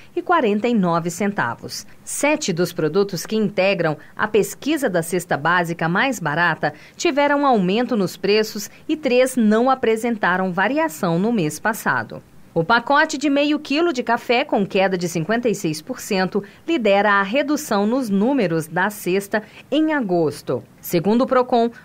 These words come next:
o valor mais baixo encontrado pelo produto foi seis reais e cinquenta e nove centavos, o que representa uma diminuição de cinco reais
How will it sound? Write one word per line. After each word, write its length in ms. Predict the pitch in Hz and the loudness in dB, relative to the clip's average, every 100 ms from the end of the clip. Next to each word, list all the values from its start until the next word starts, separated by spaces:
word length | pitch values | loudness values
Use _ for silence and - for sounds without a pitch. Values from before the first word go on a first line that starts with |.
| - | -6
o 80 | 165 | 0
valor 320 | 170 180 202 | 2 4 2
mais 280 | 208 240 330 | 2 0 0
baixo 480 | 240 190 175 - 165 | 0 0 0 -2 -2
encontrado 640 | 208 226 170 175 185 185 | -2 -2 -2 2 2 0
pelo 220 | 175 190 | 0 -2
produto 540 | 175 160 151 185 170 156 | 0 -2 0 -2 -2 -4
foi 240 | - 185 | -2 -2
seis 340 | - 202 311 | 0 -4 -4
reais 380 | - 285 226 240 | -2 -2 0 -2
e 40 | 302 | -4
cinquenta 440 | 381 339 196 220 | -6 -2 -2 0
e 40 | |
nove 280 | 208 160 170 | 0 0 -2
centavos, 720 | 185 269 262 156 135 143 - - - - | -4 -6 -2 -2 -4 -8 -16 -18 -20 -10
o 120 | 170 | -8
que 100 | 160 | -2
representa 840 | 226 247 247 247 208 208 269 277 175 | 2 2 4 2 2 0 0 -2 -4
uma 260 | 185 175 160 | -2 0 0
diminuição 840 | 156 240 339 320 277 - 202 202 | 0 0 2 2 0 -2 -2 0
de 160 | 190 180 | 0 -4
cinco 320 | - 226 311 | -4 -6 -4
reais 440 | 311 277 233 240 | -2 0 2 0